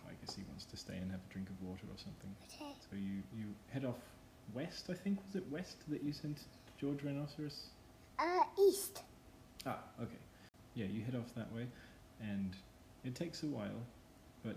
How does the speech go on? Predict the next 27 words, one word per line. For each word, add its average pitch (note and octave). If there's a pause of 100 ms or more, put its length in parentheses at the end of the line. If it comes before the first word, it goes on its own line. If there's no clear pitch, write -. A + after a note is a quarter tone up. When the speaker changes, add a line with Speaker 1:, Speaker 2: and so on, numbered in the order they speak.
(120)
Speaker 1:
you, G#2+ (120)
eventually C3
you A2+ (100)
pick -
up G#2 (360)
rhinoceros G#2
tracks. F#2
Do G#2
you, G2 (100)
do G#2+
you G#2+
wanna G#2 (320)
do A2
a G2
perception A#2+
roll A#2+
and G#2+
see A#2
if A2
you G#2+
can G2
smell A2+
your A2
way A2
to A2+
George? A2+ (520)
Speaker 2:
Yes. B3+